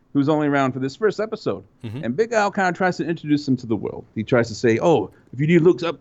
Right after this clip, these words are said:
Speaker 1: if you need to look, look something up, you can use my cell phone that I got here that, you know, they're gonna cut off the service 'cause it's stolen. But let's look up something. Let's look up you." And so he's kind of a conduit for the rest of, uh, the world, I guess.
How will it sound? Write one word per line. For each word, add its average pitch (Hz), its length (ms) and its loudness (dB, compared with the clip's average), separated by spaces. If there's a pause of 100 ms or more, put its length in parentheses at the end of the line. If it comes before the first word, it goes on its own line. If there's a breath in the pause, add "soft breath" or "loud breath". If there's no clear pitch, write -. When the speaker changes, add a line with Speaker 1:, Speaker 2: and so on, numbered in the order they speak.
(140)
Speaker 1:
if 165 80 2
you 160 80 -4
need 208 140 2
to 190 120 2
look, 214 200 6 (200)
look 196 220 -2
something 185 240 2
up, 196 180 -4 (140)
you 160 100 -8
can 156 120 -4
use 160 100 0
my 151 80 -4
cell - 240 -2
phone 165 140 2
that 131 100 0
I 135 40 -4
got 131 220 -4
here 139 300 0 (240 loud breath)
that, 123 320 2
you 131 100 4
know, 120 160 4
they're 127 80 4
gonna 147 160 0
cut 175 140 2
off - 80 -2
the 170 60 -8
service 214 440 2
'cause 123 240 -4
it's 143 160 -12
stolen. 185 580 4 (380 soft breath)
But 117 160 2
let's 143 160 -6
look - 140 2
up 143 80 -6
something. 127 420 2
Let's 165 160 -4
look 226 160 4
up 226 140 -2
you." 220 340 4 (240)
And 123 340 2 (220 soft breath)
so - 120 -4
he's 185 200 0 (140)
kind 190 180 0
of 196 80 2
a 185 40 2
conduit 185 480 4 (140)
for - 80 -12
the 156 80 0
rest 156 540 0
of, 135 360 2
uh, 110 360 2 (240)
the 135 80 2
world, 165 320 2
I 180 40 0
guess. 185 300 -4